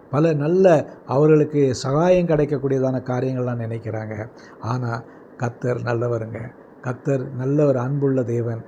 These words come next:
அவரை மறந்து விடுகிறார்கள். நாமும் கூட பல நேரங்களிலே, இப்படிப்பட்ட சூழ்நிலைகளிலே நம்ம என்ன பண்ணுகிறோம்? "அஹ், அங்க போனா அது நமக்கு கிடைக்குமா? அஹ், இது நமக்கு நல்லா இருக்குமே, இப்படிப்பட்டதான காரியங்களை நம்ம ஈடுபட்டா நல்ல செழிப்பு கிடைக்குமேன்னு" நினைத்து,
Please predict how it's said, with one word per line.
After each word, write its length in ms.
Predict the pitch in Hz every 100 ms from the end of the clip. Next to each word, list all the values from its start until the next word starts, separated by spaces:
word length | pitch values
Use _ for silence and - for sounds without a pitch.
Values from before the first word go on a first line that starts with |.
| - -
அவரை 400 | 120 139 160 160
மறந்து 380 | 127 135 156 147
விடுகிறார்கள். 600 | 131 123 120 110 107 101
நாமும் 320 | 117 139 131
கூட 180 | 139 135
பல 260 | 123 123
நேரங்களிலே, 640 | 120 131 139 135 135 131 127 - - -
இப்படிப்பட்ட 360 | 120 127 123 123 -
சூழ்நிலைகளிலே 760 | 147 147 135 127 127 131 127
நம்ம 180 | 120 120
என்ன 140 | 127
பண்ணுகிறோம்? 500 | 135 127 123 120 113 - - - -
"அஹ், 320 | 131 131 120 - -
அங்க 320 | 127 123 131
போனா 300 | 135 139 135
அது 180 | 123 120
நமக்கு 180 | 123
கிடைக்குமா? 540 | 117 127 120 123 120 117 - - -
அஹ், 300 | 131 127 127
இது 200 | 156 151
நமக்கு 300 | 135 131 131
நல்லா 260 | 123 135
இருக்குமே, 480 | 135 117 123 123 120 - - -
இப்படிப்பட்டதான 800 | 127 123 156 151 139 143 147 143
காரியங்களை 520 | 135 135 143 139 139
நம்ம 160 | 131 127
ஈடுபட்டா 520 | 135 147 139 123 135
நல்ல 200 | 123 131
செழிப்பு 420 | - 143 156 156
கிடைக்குமேன்னு" 580 | 131 127 127 127 131 123
நினைத்து, 580 | 117 127 127 127 110